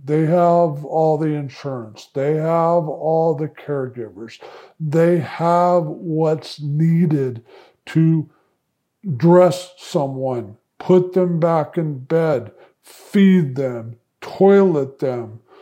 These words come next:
go to the store, buy groceries, drive them around potentially,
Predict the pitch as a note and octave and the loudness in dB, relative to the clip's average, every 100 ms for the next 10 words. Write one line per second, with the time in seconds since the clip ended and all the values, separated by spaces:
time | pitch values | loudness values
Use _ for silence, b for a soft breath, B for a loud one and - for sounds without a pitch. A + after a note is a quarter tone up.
0 | b b b - F#3 F#3 F#3 F3+ F3+ - | b b b 6 8 8 6 4 -2 2
1 | F3+ F3+ E3 B2 A#2 D3 A#2+ E3+ E3 F3 | 6 6 6 0 -6 -12 -6 0 4 4
2 | F3 C#3+ E3 F3 F3+ F3 - C#3 A#2 A2 | 4 2 4 4 4 0 -4 -6 -6 -10
3 | - b b _ A#2 C#3 D#3 E3 E3+ F#3 | -18 b b _ -6 -2 2 4 6 6
4 | E3 E3 E3+ E3+ E3+ F3 F3 E3+ D3 D3 | 4 2 2 2 2 2 0 -2 -4 -6
5 | B2+ D#3+ C#3+ B2+ - C#3 B2 A#2+ | -6 -4 -4 -6 -8 -6 -6 -10